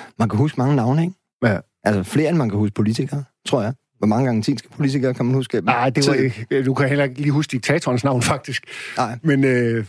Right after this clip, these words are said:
Speaker 2: og det var helt fantastisk, fordi Ardiles og Villa skifter faktisk til mit hold i England, Tottenham, efter den der slutrunde,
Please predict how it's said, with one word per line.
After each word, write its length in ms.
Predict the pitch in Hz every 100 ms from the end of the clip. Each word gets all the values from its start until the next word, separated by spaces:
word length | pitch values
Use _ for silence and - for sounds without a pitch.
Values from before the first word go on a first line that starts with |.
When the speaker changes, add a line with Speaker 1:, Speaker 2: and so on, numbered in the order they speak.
| -
Speaker 2:
og 80 | 120
det 100 | 131
var 80 |
helt 180 | 127 147
fantastisk, 420 | 127 143 - 113
fordi 220 | - 123 123
Ardiles 480 | 113 135 147 123
og 140 | 110 117
Villa 340 | 147 160 113 95 -
skifter 360 | - 175 -
faktisk 280 | 104 113 107
til 260 | - 107 92 _
mit 180 | 143 165
hold 180 | 143 123
i 80 | 117
England, 300 | 139 117 127
Tottenham, 480 | 139 135 113 113 -
efter 240 | 170 - 101
den 180 | 107 107
der 80 |
slutrunde, 520 | 101 110 104 101 95